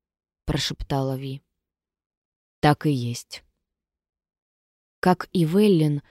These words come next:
Ви видела в Дарусе сочетание двух личностей.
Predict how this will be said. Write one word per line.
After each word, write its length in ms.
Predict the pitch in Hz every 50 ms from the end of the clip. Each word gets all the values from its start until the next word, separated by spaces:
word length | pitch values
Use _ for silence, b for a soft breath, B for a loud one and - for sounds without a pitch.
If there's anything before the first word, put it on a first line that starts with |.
| _ _ _ _
Ви 240 | - 156 196 214 214
видела 400 | 180 196 202 180 185 175 170 165
в 80 | 151 151
Дарусе 500 | 156 170 175 - 175 160 - - - 151
сочетание 680 | - - 156 - - - - 170 165 165 165 160 156 151
двух 340 | 151 151 160 165 - -
личностей. 800 | 170 170 151 - - - 135 127 - - _ - 117 131 - _